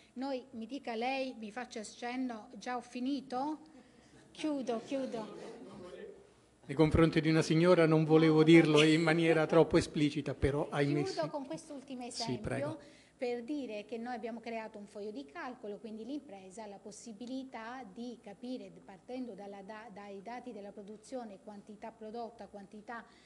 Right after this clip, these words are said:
Speaker 1: che viene consumata, noi gli diamo dei valori medi nazionali dei fattori di emissione e quindi quanto un processo produttivo inquina. Chiudo dicendo che il lavoro che dobbiamo fare, quindi mi fa molto piacere il senso della,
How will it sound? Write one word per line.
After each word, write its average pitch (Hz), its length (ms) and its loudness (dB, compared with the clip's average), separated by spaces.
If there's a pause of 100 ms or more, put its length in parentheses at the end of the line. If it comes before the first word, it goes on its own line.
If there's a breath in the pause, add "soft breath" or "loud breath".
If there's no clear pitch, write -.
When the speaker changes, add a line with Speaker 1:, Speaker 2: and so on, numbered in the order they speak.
(220 soft breath)
Speaker 1:
che 233 140 -6
viene 226 340 -10
consumata, 233 800 -12
noi 226 220 -12
gli 220 100 -12
diamo 220 300 -10
dei 202 100 -12
valori 220 320 -12
medi 220 240 -12
nazionali 214 560 -14
dei 214 80 -10
fattori 226 360 -12
di 233 40 -10
emissione 233 480 -12
e 208 100 -16
quindi 226 360 -14
quanto 339 420 -10
un 247 80 -12
processo 226 460 -14
produttivo 220 800 -12
inquina. 180 540 -20 (520 soft breath)
Chiudo 320 420 -4
dicendo 214 640 -10
che 247 120 -8
il 240 40 -4
lavoro 262 360 -6
che 233 120 -12
dobbiamo 208 380 -12
fare, 208 360 -12
quindi 240 260 -10
mi 208 120 -12
fa 214 160 -12
molto 247 400 -10
piacere 208 460 -10
il 190 40 -10
senso 208 460 -12
della, 208 420 -10